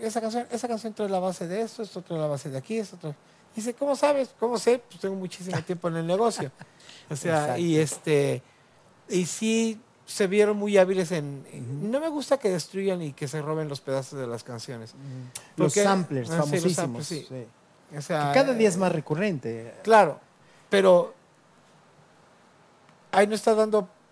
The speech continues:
Speaker 1: el, el, el, la mejor prueba que la música antigua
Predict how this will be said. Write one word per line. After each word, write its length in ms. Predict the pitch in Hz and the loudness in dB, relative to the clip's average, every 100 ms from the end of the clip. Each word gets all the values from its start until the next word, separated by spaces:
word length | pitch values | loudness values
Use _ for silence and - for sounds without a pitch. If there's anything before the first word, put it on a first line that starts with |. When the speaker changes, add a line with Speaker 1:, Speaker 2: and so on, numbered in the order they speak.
| _ _ _ - - - | _ _ _ -20 -20 -8
Speaker 1:
el, 520 | 175 175 170 165 165 - | -4 -4 -6 -14 -14 -8
el, 260 | 175 180 | -6 -6
el, 260 | 180 175 175 | -6 -6 -2
la 80 | 170 | -2
mejor 260 | 170 196 | -2 -2
prueba 320 | 196 202 202 | 0 0 0
que 100 | 202 | 0
la 140 | 170 151 | 0 0
música 320 | 156 165 - | -2 -6 -6
antigua 480 | 156 175 165 190 | -4 -4 -2 -4